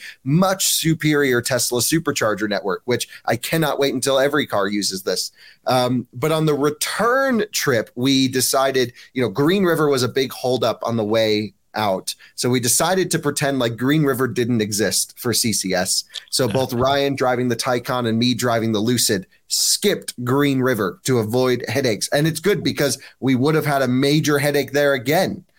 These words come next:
Speaker 1: Um, so we're really happy that we did make that decision. And what's crazy about this is we all left Las Vegas at a hundred percent state of charge. We all had the same rules of not going over five over the speed limit, but everything else was up to the driver. And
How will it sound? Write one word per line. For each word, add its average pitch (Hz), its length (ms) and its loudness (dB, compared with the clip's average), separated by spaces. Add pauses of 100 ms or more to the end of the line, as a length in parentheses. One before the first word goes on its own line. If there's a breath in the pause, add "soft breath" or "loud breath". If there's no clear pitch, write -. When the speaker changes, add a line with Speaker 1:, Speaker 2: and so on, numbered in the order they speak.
(220 soft breath)
Speaker 1:
Um, 107 320 2
so 123 140 -2
we're 120 140 2
really 147 260 2
happy 127 360 -2
that 110 180 0
we 113 140 -2
did 113 380 -2
make 110 220 -2
that 104 180 0
decision. 110 540 -2 (320 loud breath)
And 160 220 2
what's 170 200 0
crazy 196 440 0
about 139 280 0
this 135 160 0
is 123 140 0
we 131 240 0
all 160 280 2
left 156 300 0
Las 135 360 0
Vegas 117 340 0
at 110 100 0
a 104 60 0
hundred 165 400 -2
percent 170 300 -2
state 165 240 0
of 165 80 -2
charge. 98 440 -2 (240 loud breath)
We 127 220 0
all 156 260 2
had 165 220 0
the 139 60 2
same 160 420 2
rules 117 380 2
of 98 100 0
not 113 240 -2
going 131 260 0
over 110 200 0
five 127 360 0
over 160 200 0
the 165 80 0
speed 147 320 0
limit, 147 240 0
but 147 100 2
everything 247 320 0
else 220 180 2
was 202 140 2
up 190 140 -2
to 180 80 -2
the 151 100 0
driver. 123 480 0 (320 loud breath)
And 139 300 0